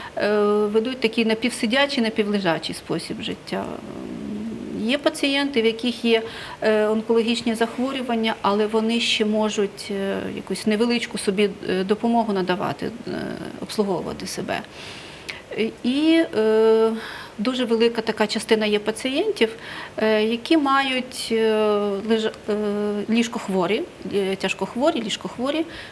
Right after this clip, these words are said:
ми їх називаємо, то ці пацієнти як ускладнення мають пролежні. Е, тобто паліативна з-, е, допомога займається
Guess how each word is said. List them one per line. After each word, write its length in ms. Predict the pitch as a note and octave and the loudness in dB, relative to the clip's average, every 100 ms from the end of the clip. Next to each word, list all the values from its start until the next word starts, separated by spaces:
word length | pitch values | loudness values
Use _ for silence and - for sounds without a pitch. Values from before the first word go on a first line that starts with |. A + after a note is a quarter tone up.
| - | -4
ми 80 | B3+ | -4
їх 140 | B3 | -2
називаємо, 640 | B3+ B3+ B3 B3 A#3+ A#3 A#3 | -2 0 2 2 4 2 0
то 60 | B3 | -2
ці 120 | F4 | -2
пацієнти 800 | E4 B3+ A#3+ B3 C4 B3 A#3 A3+ A3+ - - | -2 -2 0 0 0 2 2 2 0 -10 0
як 140 | A#3 A#3+ | 2 2
ускладнення 540 | - D4+ E4 A#3 A3 | 6 6 8 4 4
мають 300 | A#3 A#3 A#3 | 4 2 0
пролежні. 600 | G3+ C#3+ - - - G3+ - - - - - | -2 -2 -4 -8 -8 -10 -10 -14 -14 -10 -2
Е, 200 | G#3 G#3 | 0 0
тобто 220 | B3+ D#4+ | -2 2
паліативна 480 | D#4 D#4 D#4 F4+ D4+ | 4 4 4 4 4
з-, 80 | C4+ | 2
е, 240 | A3+ A#3 | 2 4
допомога 480 | A3 B3 C4 C#4+ A#3+ | 4 0 2 2 2
займається 760 | A#3 A3+ A#3 A3+ A3 A3 - | 0 4 6 6 4 0 -2